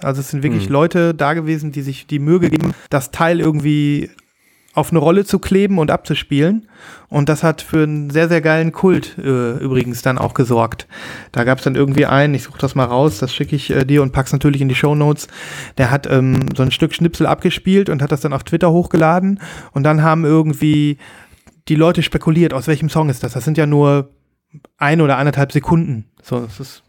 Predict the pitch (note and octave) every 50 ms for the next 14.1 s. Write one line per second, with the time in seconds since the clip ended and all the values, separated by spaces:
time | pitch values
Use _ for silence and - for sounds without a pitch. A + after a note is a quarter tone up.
0 | _ _ - C3 - - - F3 D#3 - - D3+ B2+ B2 A#2 - - C3+ B2+ B2
1 | A#2+ A#2+ B2 B2 C3 C3+ - - - C#3+ C3+ C3 B2+ B2+ C3 B2+ - - C#3 C#3
2 | C#3 C#3+ C3+ - D3+ C3+ C#3 C3+ C#3 D3+ D3+ C#3+ A#2 A#2 A#2 A#2 A#2 A2+ A#2+ B2+
3 | E3 E3 - - - - - - - - - - - - D3 C#3 C#3 C3+ C3+ -
4 | C#3 C3+ C3+ C3 C3 C3 C3 C3 B2+ _ _ _ _ _ _ - D3 C3+ D3+ D3
5 | C#3+ B2+ C3 B2 - A#2+ A2 - B2+ B2+ - D3 E3+ F#3+ D#3+ C#3 D3+ E3 E3+ -
6 | F#3 F#3 F#3+ F#3 F3+ D#3+ F#3 F#3 F#3 G3 F3+ D#3 F#3 F#3+ G3 G3+ G3 D#3+ D#3 D3+
7 | - F3+ F#3 - - E3 - - F3+ F3 E3+ E3+ - D3 D#3 D3+ D#3 D3+ D3+ D#3+
8 | F#3 E3+ F3 F3+ E3+ D3+ C#3 E3 E3 F3+ F#3 F3 F#3+ F#3+ G3+ G3 - D#3+ D#3 D3+
9 | C#3 - D#3 - D#3+ C#3 D#3 E3+ F3 - E3+ F3 - - - - _ - - -
10 | - G3+ G3 - _ _ - G3+ G#3 F#3+ E3+ G#2 D3 E3 D#3 D#3 - - C#3+ C#3+
11 | D3 D3+ D3+ D3 D3 D3 C#3+ - - - C#3 C3+ - - - _ _ - - -
12 | - D3+ D#3 F#3+ G3+ F#3 - - D#3 - G3+ G3+ G3 F3+ - D#3+ B2+ B2+ D3 D#3+
13 | F3 F#3 D#3 C3+ E3 - - F3+ F3+ E3+ - D#3+ C3 B2+ C3+ C3+ C#3 C#3+ D3 D3
14 | C#3